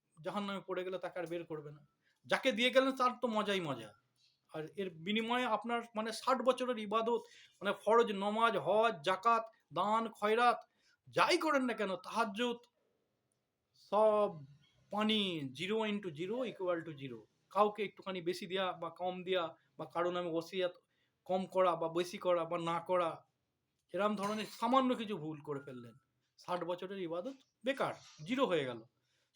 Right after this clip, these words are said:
ওই জন্যে আল্লাহর ওয়াস্তে আল্লাহর আনুগত্য করুন, যেহেতু আল্লাহর কাছে আমাদেরকে ফেরত যেতে হবে, দুনিয়াদারির সঙ্গে কোনো লেনদেন নেই। তবে আর একটা বিষয় আছে, যে ছেলে আপনাকে পিতা বলতে অস্বীকার করে, তার বিষয়টা কিন্তু আলাদা।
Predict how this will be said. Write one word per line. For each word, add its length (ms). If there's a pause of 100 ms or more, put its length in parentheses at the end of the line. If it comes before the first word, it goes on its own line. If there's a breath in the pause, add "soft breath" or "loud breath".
ওই 100
জন্যে 360 (100)
আল্লাহর 280
ওয়াস্তে 500 (580)
আল্লাহর 280
আনুগত্য 420
করুন, 380 (280)
যেহেতু 320
আল্লাহর 240
কাছে 160
আমাদেরকে 300
ফেরত 240
যেতে 200
হবে, 140
দুনিয়াদারির 540
সঙ্গে 220
কোনো 260
লেনদেন 320
নেই। 220 (880)
তবে 360 (120)
আর 120
একটা 180
বিষয় 280
আছে, 280 (580)
যে 340
ছেলে 520 (580)
আপনাকে 760 (120)
পিতা 280
বলতে 280
অস্বীকার 460
করে, 400 (380)
তার 240
বিষয়টা 380
কিন্তু 260
আলাদা। 440